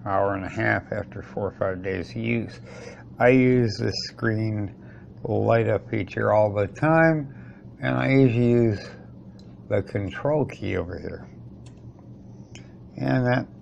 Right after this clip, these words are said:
lights everything up. Now you can see the green right down in here. And it's very well backlit in the dark.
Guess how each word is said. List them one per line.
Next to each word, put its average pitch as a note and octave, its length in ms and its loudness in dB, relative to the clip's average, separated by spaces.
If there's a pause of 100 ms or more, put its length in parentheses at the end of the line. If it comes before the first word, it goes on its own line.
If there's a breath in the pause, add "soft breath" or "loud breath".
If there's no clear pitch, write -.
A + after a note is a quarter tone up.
(100)
lights A2+ 440 2
everything A2 500 0
up. A2 180 -2 (100)
Now A#2 460 0
you B2+ 140 0
can - 140 -8 (160)
see D#3+ 140 2
the G#2+ 140 0
green F#2+ 520 -2 (640 loud breath)
right G2 500 0
down C2 400 -10
in - 40 -14
here. C3+ 540 0 (1200 loud breath)
And B2+ 460 2 (1160)
it's A2 240 0
very A2+ 480 8
well G2 280 8
backlit G2+ 760 4
in G2+ 280 -4
the F2 100 -2
dark. A#2+ 520 8